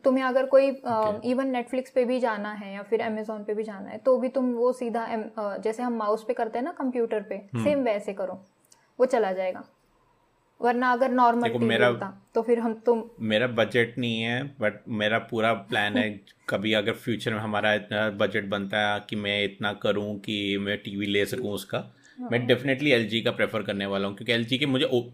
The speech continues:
Speaker 2: मुझे basically ओलेड स्क्रीन चाहिए एक अच्छी बड़ी। और ओलेड I think Samsung it-, सस्ता मैन्युफैक्चर नहीं करता, वो क्यूलेड पे ज़्यादा जा रहा है, तो definitely ओलेड में एलजी का
Speaker 1: हम्म।
Speaker 2: प्रेफर करूंगा। और उसके साथ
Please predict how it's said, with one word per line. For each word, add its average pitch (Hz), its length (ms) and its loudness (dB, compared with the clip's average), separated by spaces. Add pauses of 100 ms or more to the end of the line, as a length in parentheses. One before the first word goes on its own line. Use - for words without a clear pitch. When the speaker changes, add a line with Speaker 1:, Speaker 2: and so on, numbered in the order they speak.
Speaker 2:
मुझे 120 180 2
basically 123 400 0
ओलेड 113 400 2
स्क्रीन 107 380 -4
चाहिए 101 280 -2
एक 98 100 -4
अच्छी 104 220 -6
बड़ी। 92 340 -4 (760)
और 113 240 4
ओलेड 131 420 6
I 127 160 6
think 131 200 -2
Samsung 123 360 -2 (240)
it-, - 460 -6
सस्ता 139 320 0
मैन्युफैक्चर 117 480 0
नहीं 110 120 -2
करता, 104 160 -2
वो 113 80 0
क्यूलेड 107 480 -2
पे 110 120 -2
ज़्यादा 92 200 0
जा 90 160 -4
रहा 90 80 -8
है, 87 60 -10
तो - 320 -6 (340)
definitely 135 340 2
ओलेड 123 360 6
में 123 160 4
एलजी 107 280 2
का 117 80 4
Speaker 1:
हम्म। 104 60 -2
Speaker 2:
प्रेफर 110 260 0
करूंगा। 117 420 -4 (460)
और 156 520 4
उसके - 280 -2
साथ 131 180 2